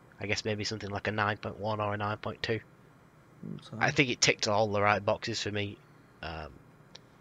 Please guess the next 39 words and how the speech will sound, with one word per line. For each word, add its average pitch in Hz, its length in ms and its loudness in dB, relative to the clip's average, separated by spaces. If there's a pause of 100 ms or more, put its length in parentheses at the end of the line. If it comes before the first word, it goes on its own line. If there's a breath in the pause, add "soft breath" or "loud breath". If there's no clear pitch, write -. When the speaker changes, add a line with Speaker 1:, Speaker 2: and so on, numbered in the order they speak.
(560)
Speaker 1:
could 123 140 6
have 113 80 6
explored 117 460 6
things 113 480 4
a 98 100 2
bit, 113 160 4 (200)
little 120 200 4
bit 110 160 -2
more. 120 320 6 (760)
You 101 100 -4
know, 101 80 0
I, 104 120 4
I 85 120 2
really 104 220 4
love 104 200 2
the 101 80 0
Norse 104 640 0 (380)
stuff - 380 0
that 117 80 -2
Speaker 2:
Mm. 113 40 2
Speaker 1:
went 110 240 -2
on, 113 220 2
but 107 200 -2 (760)
it - 120 -12
struck 107 240 0
a 104 60 -2
good 98 220 0
balance. 104 480 2 (960)
And 101 80 2
I 107 40 8
like 110 260 10
that 87 120 -8
it 85 100 -10
just - 160 -4
didn't 101 220 -2
take 95 200 -2
itself - 280 -2
too 107 140 -4
seriously. 101 460 -4